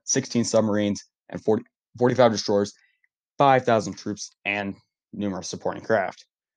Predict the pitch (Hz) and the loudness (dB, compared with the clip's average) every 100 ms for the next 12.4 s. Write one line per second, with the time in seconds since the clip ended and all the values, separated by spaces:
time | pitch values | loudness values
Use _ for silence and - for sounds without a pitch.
0 | _ _ _ _ _ _ _ _ _ _ | _ _ _ _ _ _ _ _ _ _
1 | _ _ _ _ 104 101 107 107 117 101 | _ _ _ _ 0 2 2 0 0 0
2 | 78 98 95 95 - 85 - 139 123 95 | 4 4 2 -4 -4 -6 0 2 2 0
3 | 67 58 - - - - _ _ _ _ | -4 -10 -8 -6 -8 -14 _ _ _ _
4 | _ _ _ 110 101 101 101 _ _ 113 | _ _ _ -2 0 -2 -4 _ _ 2
5 | 117 - 123 120 98 - 92 110 117 120 | 4 4 4 4 2 -2 -2 -2 4 4
6 | 107 - 95 101 98 95 - - 123 127 | 2 -2 -2 -2 0 -4 -4 0 2 2
7 | - _ _ _ - 104 110 107 104 101 | -2 _ _ _ -2 2 2 2 2 0
8 | - 104 98 98 95 98 98 101 92 - | 0 0 0 0 -2 0 -2 -2 -8 -2
9 | 98 95 - - - _ _ _ _ 101 | 2 2 0 -8 -12 _ _ _ _ 2
10 | 92 - _ _ - 98 - 110 104 92 | 2 -4 _ _ 0 0 2 4 6 6
11 | 95 90 90 110 107 - 104 107 98 95 | 4 2 2 2 0 0 -4 -2 -2 -2
12 | 87 - 104 | -4 -2 0